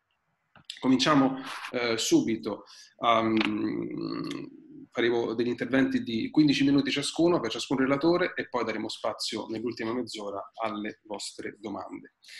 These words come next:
Cominciamo con, eh, Francesco Saraceno.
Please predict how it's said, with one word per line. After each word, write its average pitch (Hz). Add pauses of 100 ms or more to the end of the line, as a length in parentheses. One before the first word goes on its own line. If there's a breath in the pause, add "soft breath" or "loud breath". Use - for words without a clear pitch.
(320 loud breath)
Cominciamo 147
con, 131
eh, 110
Francesco 131
Saraceno. 107